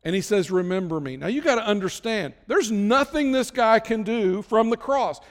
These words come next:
He can't go do, he can't go walk little old ladies across the street. He can't, he can't do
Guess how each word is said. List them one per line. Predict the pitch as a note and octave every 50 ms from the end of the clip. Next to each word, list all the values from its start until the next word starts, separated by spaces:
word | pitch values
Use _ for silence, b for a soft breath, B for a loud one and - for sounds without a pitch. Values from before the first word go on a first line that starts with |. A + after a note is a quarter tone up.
| B
He | - C#4 E4
can't | - C#4+ C#4 C4 A#3+ F3
go | A#3 A3+ A3
do, | F3 A3 G#3+ G#3+
he | G3+ F#3 C#4
can't | B3+ - C#4 C4+ B3+ G3+
go | F3+ A3+ A3+
walk | A3 G#3+ G#3+ G#3+ A3+ A3+ A3+
little | A3 G#3+ G#3+ A3
old | G#3 G3 F#3
ladies | F#3 F#3+ F#3+ F#3 G3 F3 D#3
across | - - G3 G3 F3 D#3+ -
the | -
street. | D3+ - - - A#3 C#4+ E4 E4+ E4+ _ _ B B B B B B
He | - A#3 A#3+
can't, | - - A#3 G#3+ G3+ G3+ G3+ - -
he | F3+ A3+ A#3+
can't | - - A#3+ A3 A3 E3
do | G3+ G#3 A3+